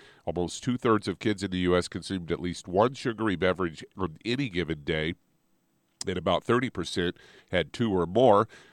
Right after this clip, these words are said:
This was all studied between twenty eleven and twenty fourteen by the C D C and the Prevention's National Center for Health Statistics.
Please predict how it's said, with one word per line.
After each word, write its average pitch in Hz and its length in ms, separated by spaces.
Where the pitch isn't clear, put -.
This - 200
was 85 160
all 85 180
studied 92 380
between 80 360
twenty 92 280
eleven 87 340
and 76 120
twenty 87 260
fourteen 95 540
by 85 180
the 78 80
C 107 220
D 90 160
C 101 400
and 92 180
the 80 160
Prevention's 92 680
National 90 420
Center 90 300
for 80 220
Health 92 200
Statistics. - 840